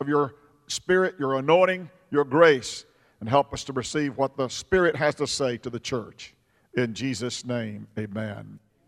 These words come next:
Well, the postcards have all the characters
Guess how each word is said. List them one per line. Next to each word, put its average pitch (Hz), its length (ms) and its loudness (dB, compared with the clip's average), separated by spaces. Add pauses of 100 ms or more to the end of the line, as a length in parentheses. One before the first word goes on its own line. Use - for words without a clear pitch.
(1040)
Well, 143 180 2
the 147 80 0
postcards 139 720 -2
have 135 220 -2
all 147 180 2
the 143 80 0
characters 139 840 -4